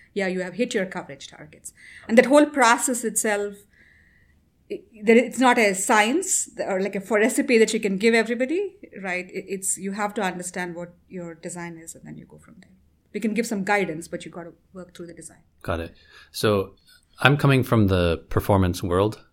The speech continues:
Speaker 1: Mm-hmm.
Speaker 2: and we like to run different kinds of tests, right? We, we tend to run benchmarks.
Speaker 1: Right.
Speaker 2: And historically, what we've done is, is kind of chop up those benchmarks into little pieces and then run those on the R T L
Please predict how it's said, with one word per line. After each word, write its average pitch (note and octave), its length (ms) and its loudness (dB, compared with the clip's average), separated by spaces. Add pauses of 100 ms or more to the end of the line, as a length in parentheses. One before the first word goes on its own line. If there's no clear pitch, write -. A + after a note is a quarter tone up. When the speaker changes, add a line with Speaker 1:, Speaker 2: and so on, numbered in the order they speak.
(140)
Speaker 1:
Mm-hmm. G#3 300 -10
Speaker 2:
and E2 480 -2
we F#2 240 -2
like E2 240 -6
to F2 180 -8
run E2 480 -4
different F2+ 320 -4
kinds E2 320 -6
of D#2+ 380 -12
tests, - 420 -10
right? F2 160 -8
We, G2+ 340 -4
we A2 80 0
tend A2 200 2
to G2 80 -2
run E2 200 -2
benchmarks. - 680 -10 (180)
Speaker 1:
Right. E3+ 140 -14 (260)
Speaker 2:
And - 540 -6 (100)
historically, G2+ 640 0
what F#2 100 -2
we've E2+ 160 -2
done E2 200 -2
is, D#2 340 -4
is D#2 300 -4
kind F2 160 -6
of - 160 -10
chop - 320 -6
up - 140 -2
those F2+ 180 0
benchmarks G2 560 -6
into F#2+ 140 -6
little F2 160 0
pieces E2+ 500 -6
and E2+ 100 -4
then F#2 140 2
run D#2+ 180 -2
those D#2+ 260 -8 (520)
on E2 100 -4
the D#2 80 -6
R D2+ 100 -6
T - 160 -10
L G2 300 -2